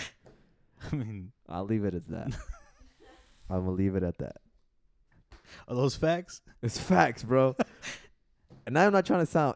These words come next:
Speaker 2: ignorant. It's just true, man. Things have changed ever since. You know what? I'm gonna stop. Not saying be an asshole, but I'm just saying, like, well, yeah, be an asshole, but I'm not. I'm gonna stop being genuine to some, everyone I meet.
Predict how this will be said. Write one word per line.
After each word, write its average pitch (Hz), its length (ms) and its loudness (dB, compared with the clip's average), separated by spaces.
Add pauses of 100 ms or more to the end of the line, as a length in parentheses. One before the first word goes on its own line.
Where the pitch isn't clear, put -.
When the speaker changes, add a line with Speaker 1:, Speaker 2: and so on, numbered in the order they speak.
Speaker 2:
ignorant. 165 420 6 (240)
It's 127 160 2
just - 260 -2
true, 170 280 6
man. 123 400 0
Things 139 240 -4
have 131 160 -2
changed 131 280 -6
ever 113 140 -2
since. 113 240 -8
You 127 60 -8
know 151 100 -4
what? 156 180 0
I'm 139 60 -6
gonna 147 120 -8
stop. 131 340 -2
Not 147 180 0
saying 147 220 -4
be 123 140 0
an 113 80 -6
asshole, 104 400 -4
but 95 80 -6
I'm 101 80 -4
just 104 100 -8
saying, 104 120 -6
like, 87 140 -10 (100)
well, 120 160 0
yeah, 120 140 0
be 98 160 -2
an 101 80 -4
asshole, 90 260 -8
but 95 120 -4
I'm 101 100 -4
not. 113 140 -6
I'm 110 80 -10
gonna 113 100 -6
stop 110 340 -4
being 104 360 -8 (1400)
genuine 104 560 -6
to 92 160 -10
some, 95 320 -8 (100)
everyone 98 420 -4
I 85 80 -10
meet. 85 240 -16